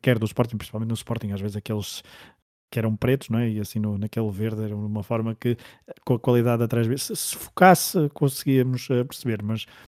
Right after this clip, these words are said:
eh, em condições normais às vezes era um bocadinho difícil. Falavas, eh, do lance do primeiro golo e vamos a ele, porque depois daquele tal remate de longe de Zinho com a fi-,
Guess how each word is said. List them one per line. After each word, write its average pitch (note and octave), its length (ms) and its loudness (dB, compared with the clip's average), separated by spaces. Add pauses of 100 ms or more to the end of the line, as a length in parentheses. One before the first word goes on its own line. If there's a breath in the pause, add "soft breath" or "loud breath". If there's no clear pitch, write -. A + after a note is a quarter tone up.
eh, B2 240 -4
em A#2+ 40 -6
condições A#2 340 -4
normais A2 440 -6
às G#2+ 120 -8
vezes G#2+ 260 -8
era G#2+ 280 -6
um A#2 40 -6
bocadinho A#2 300 -2
difícil. G#2 420 -6 (380 loud breath)
Falavas, A2+ 600 2
eh, G#2 200 -6
do A2 120 -6
lance G#2+ 260 -4
do A2 80 -12
primeiro A2 260 -2
golo B2 200 -2
e C#3 40 0
vamos G2+ 260 -6
a A2 40 -2
ele, A2+ 240 -4
porque - 280 -12
depois A2+ 220 -8
daquele A2 340 -8
tal A2+ 200 -4
remate A2+ 440 -6
de G#2+ 80 -4
longe A2 400 -4
de A2 100 -6
Zinho A2 280 -4
com G#2+ 200 -8
a G2+ 80 -8
fi-, A2+ 180 -8